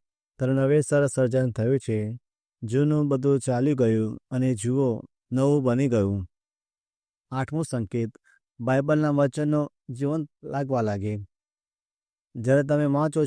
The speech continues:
છો અને એવું લાગે કે એ તમારા માટે જ લખાયું છે, એ પવિત્ર આત્માનું કાર્ય છે. જે રીતે હિબ્રોના ગ્રંથમાં કહેવામાં આવ્યું છે, અધ્યાય ચાર, કડી બાર,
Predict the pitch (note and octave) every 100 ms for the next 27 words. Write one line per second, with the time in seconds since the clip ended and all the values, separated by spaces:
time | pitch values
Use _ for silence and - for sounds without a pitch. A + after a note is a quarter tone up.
0 | - C#3 C3+ - C#3+ C#3 D3+ C#3+ D3 D3
1 | C3+ C3+ B2+ B2+ - C#3 C3 C3 B2 C3
2 | C3 B2+ C3+ C#3 A#2 - G#2+ G#2+ A2 A2
3 | A2 - _ _ _ _ C#3+ C#3+ D3 D3
4 | C#3+ C#3 - C3+ C3+ C3+ B2+ D3+ C#3+ A2+
5 | - A2 G#2+ A#2 _ _ - A#2 B2+ B2+
6 | B2 B2+ C3 C#3 C#3 C3+ C3 - C3+ C3
7 | B2+ G#2 D3 C3 G#2+ G#2 - G#2+ G#2+ -
8 | _ _ _ _ A#2+ A2+ B2+ A#2 C#3 C3
9 | A#2+ A2 A2+ G#2+ G#2+